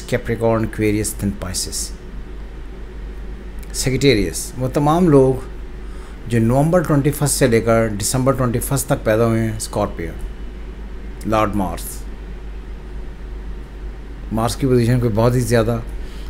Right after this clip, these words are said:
अच्छी नहीं है, क्योंकि सन है जेमिनी में, उसमें सन है कैंसर में, और जो मार्स है वो टॉरस में, उसका लॉर्ड वीनस वहाँ पर आकर उसके साथ बैठा हुआ, और बैठा हुआ आकर छठे में।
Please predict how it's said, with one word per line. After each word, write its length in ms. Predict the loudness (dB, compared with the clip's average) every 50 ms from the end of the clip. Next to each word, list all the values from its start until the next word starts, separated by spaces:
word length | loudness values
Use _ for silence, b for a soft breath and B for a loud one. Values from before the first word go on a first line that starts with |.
| B B -8
अच्छी 260 | -6 -2 0 2 2
नहीं 260 | 4 4 6 6 6
है, 400 | 4 4 2 -2 -4 -6 -8 -8 -8 -8 -8 -8 B B B B B B B B B -6 -4
क्योंकि 220 | -2 0 2 2
सन 320 | 2 2 2 2 4 4 4
है 200 | 4 2 2 0
जेमिनी 580 | 0 2 2 2 2 2 2 2 4 4 4
में, 280 | 4 2 0 -2 -4 -6 -8 -8 -8 -8 -8 -6 -4
उसमें 240 | -2 -2 0 0 2
सन 260 | 2 4 4 4 4
है 80 | 2 2
कैंसर 400 | 2 2 2 2 2 0 0 0
में, 180 | 0 0 -2 -2 -6 B B B B B B B B -2 -2
और 80 | 0 0
जो 400 | 2 2 2 2 2 0 0 -2 -2
मार्स 420 | -2 0 2 2 2 2 2 0
है 40 | 0
वो 60 | 0
टॉरस 400 | 0 2 2 2 2 0 0 0
में, 60 | 0 -2
उसका 200 | 0 0 0 2
लॉर्ड 200 | 2 2 2 2
वीनस 300 | 2 0 0 -2 -2 -2
वहाँ 140 | 0 0 0
पर 120 | 0 0 -2
आकर 180 | -2 -2 -2
उसके 240 | -2 -2 -4 -4 -4
साथ 180 | -2 -2 -2 -2
बैठा 280 | -2 -4 -4 -4 -6
हुआ, 180 | -6 -6 -8 -8 -8 -8 -10 -8 -8 -10 -10 -8 -8 -10 -10 -10 -10 -10 -10 -10 -10 -10 -10 -10 -10 B B B B B B B B B B B 4
और 100 | 6 6
बैठा 260 | 8 8 6 8 6
हुआ 200 | 6 8 8 6
आकर 140 | 6 4 2
छठे 360 | 0 0 -2 2 2 2 2
में। 160 | 2 -2 -6